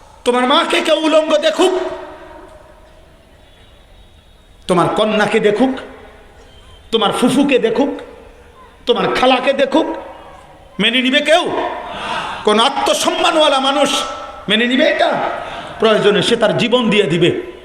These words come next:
কিন্তু মায়ের ইজ্জত, বোনের ইজ্জত, কন্যার ইজ্জত, ফুফুর সম্মান, খালার ইজ্জত নষ্ট হতে দিবে না। আল্লাহ রসুল এই কথাটা একটা যুবককে বলছে, আমি এটা আমার থেকে বলি নাই,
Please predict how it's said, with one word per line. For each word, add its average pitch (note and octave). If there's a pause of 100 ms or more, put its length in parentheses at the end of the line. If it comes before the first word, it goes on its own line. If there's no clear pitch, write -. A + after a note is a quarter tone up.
(140)
কিন্তু F3+
মায়ের G#3+
ইজ্জত, F#3+ (520)
বোনের A#3
ইজ্জত, G3 (640)
কন্যার C#4
ইজ্জত, F#4+ (440)
ফুফুর D#4+
সম্মান, B3+ (420)
খালার A#3+
ইজ্জত C#4 (520)
নষ্ট G#3
হতে E3
দিবে C#3
না। A#2 (1200)
আল্লাহ E3+
রসুল F#3
এই F#3
কথাটা F#3+
একটা -
যুবককে E3
বলছে, D3
আমি D#3+
এটা F#3+ (260)
আমার A#3
থেকে B3+
বলি F#3
নাই, C3+